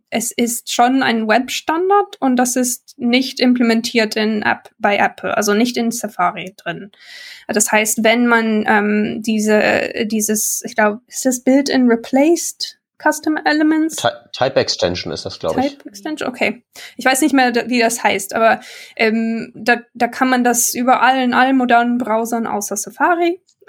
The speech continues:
Speaker 1: Ähm, und da Safari vor allem in dem Mobile Market, äh, sehr viel,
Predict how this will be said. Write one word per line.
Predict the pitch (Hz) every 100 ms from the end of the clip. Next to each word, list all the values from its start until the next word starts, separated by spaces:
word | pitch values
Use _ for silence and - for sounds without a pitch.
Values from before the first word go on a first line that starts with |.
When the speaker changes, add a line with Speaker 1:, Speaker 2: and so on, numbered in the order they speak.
| 220
Speaker 1:
Ähm, | 214 214 220
und | 214
da | 214 208
Safari | 208 226 226 226 220 214
vor | 226
allem | 208 214 208
in | 202
dem | 196 202 196 202 220
Mobile | 202 220 247 262 262
Market, | 262 247 262 262 277 269 - -
äh, | - 247 240 226
sehr | 226 220 240
viel, | 240 240 233 233 233